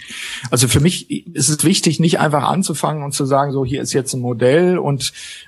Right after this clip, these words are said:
äh, das nehme ich mir jetzt und das wird schon irgendwie taugen, sondern nach meiner Erfahrung ist es hilfreich,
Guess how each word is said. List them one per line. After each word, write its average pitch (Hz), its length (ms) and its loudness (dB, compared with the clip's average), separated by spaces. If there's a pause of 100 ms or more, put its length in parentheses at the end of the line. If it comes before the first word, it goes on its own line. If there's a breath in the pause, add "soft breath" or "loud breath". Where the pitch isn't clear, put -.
äh, 123 200 4
das 117 240 0
nehme 156 240 4
ich 175 140 0
mir 160 160 4
jetzt 147 360 2
und 123 180 0
das 117 160 2
wird 135 120 4
schon - 160 0
irgendwie 120 300 0
taugen, 160 400 2
sondern 131 420 0
nach 123 160 0
meiner 127 240 2
Erfahrung 139 380 -2
ist 120 120 -6
es 117 140 -4
hilfreich, 131 800 0